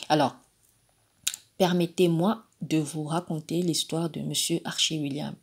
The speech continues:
Alors, euh, lorsqu'il avait vingt-deux ans, il a été condamné à trente-six ans de prison pour un crime qu'il n'avait pas commis.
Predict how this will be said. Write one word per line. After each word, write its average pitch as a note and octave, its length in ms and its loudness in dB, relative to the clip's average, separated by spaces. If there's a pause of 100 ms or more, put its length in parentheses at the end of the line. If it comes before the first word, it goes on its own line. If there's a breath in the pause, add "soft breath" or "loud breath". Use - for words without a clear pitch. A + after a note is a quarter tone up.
(340)
Alors, D3+ 380 -8 (140)
euh, F#3+ 240 -8 (160)
lorsqu'il F#3+ 540 4
avait F3+ 320 4
vingt-deux F3 420 2
ans, E3+ 160 -2 (920 loud breath)
il F#3 140 6
a F3+ 40 10
été F3 220 4
condamné F3+ 440 6
à E3 80 4
trente-six F3+ 640 2
ans G3+ 120 4
de E3 140 0
prison F3 540 2
pour D#3 200 -6
un C#3+ 80 -4
crime G#3+ 380 0
qu'il C#3+ 220 -8
n'avait D3 360 0
pas G3+ 200 -2
commis. D#3 480 -4